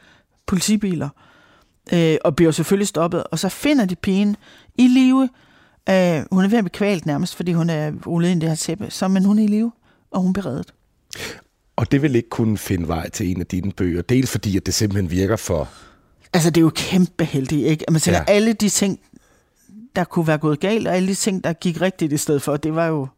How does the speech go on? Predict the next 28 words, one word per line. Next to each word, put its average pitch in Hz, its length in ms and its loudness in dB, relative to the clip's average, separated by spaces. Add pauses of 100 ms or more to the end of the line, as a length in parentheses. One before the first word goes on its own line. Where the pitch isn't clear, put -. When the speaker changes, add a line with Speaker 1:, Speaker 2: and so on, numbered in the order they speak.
(100)
Speaker 1:
fantastisk. - 680 -4 (200)
Speaker 2:
Ja. 92 120 0 (180)
Speaker 1:
Men 170 180 0
jeg 165 80 0
vil 160 80 -4
sige, 202 340 0
at 156 220 -6 (260)
dels 175 160 2
så 160 80 0
synes 143 220 -2
jeg, 131 80 -2
det 147 80 -2
er 147 40 0
mega 147 320 2
uhyggeligt 143 440 -4 (340)
med 151 180 -2
børn, 131 240 0
der 127 60 -4
bliver 135 160 -6
taget. 135 220 -4
Jeg 151 80 -2
kan 147 100 -2
næsten 147 200 -4
ikke 147 100 -6
holde 120 140 -6
det 139 60 -6
ud. 127 120 -6 (480)
Øhm, 143 440 2